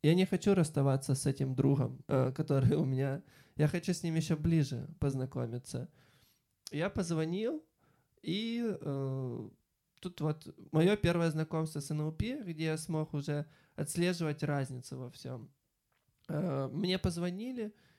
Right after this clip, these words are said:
и сказали: "К сожалению, Никита, э, Н Л П будет проходить не в Одессе, а в Киеве. Это будет стоить", э, называют сумму.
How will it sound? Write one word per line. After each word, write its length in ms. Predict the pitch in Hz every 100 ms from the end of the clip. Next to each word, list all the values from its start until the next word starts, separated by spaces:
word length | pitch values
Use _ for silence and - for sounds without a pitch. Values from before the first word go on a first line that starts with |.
| _ _
и 80 | 143
сказали: 480 | - 170 165 151 139
"К 100 | -
сожалению, 920 | 160 151 160 175 165 143 127 113 135 -
Никита, 640 | - 135 - 202 233 180 180 -
э, 760 | 156 135 135 135 120 120 104 - - _ _ _ _ _ _
Н 120 | 160 156
Л 100 | 147
П 180 | 175 175
будет 300 | 143 147 -
проходить 480 | 139 135 135 143 139
не 100 | 135
в 60 |
Одессе, 420 | 135 131 160 160 139
а 40 |
в 80 | 139
Киеве. 500 | - 175 202 170 185 _ _ _ _ _ _ _ _ _
Это 200 | 160 180
будет 260 | 160 165 160
стоить", 560 | - 160 165 156 156 -
э, 540 | 131 131 127 127 120 - _ _ -
называют 520 | 139 151 143 135 135
сумму. 440 | - 247 262 208